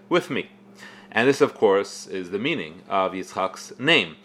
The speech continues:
But it's interesting that Yitzchak is named Yitzchak and not Tzchok, right? In other words, Sarah was happy. That's Tzchok. But everybody else got happy. That's Yitzchak.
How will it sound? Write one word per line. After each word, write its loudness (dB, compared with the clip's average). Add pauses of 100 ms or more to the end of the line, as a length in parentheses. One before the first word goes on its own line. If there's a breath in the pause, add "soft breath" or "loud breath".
(240 loud breath)
But 4
it's -2
interesting 0
that -2
Yitzchak -2
is -8
named -6
Yitzchak -2 (480 loud breath)
and -2
not 2
Tzchok, -2 (320)
right? 2 (260 loud breath)
In -12
other 2
words, -4
Sarah 2
was -6
happy. -8
That's -12
Tzchok. 0 (380 loud breath)
But -2
everybody 4
else 4
got 0
happy. -4
That's -4
Yitzchak. -4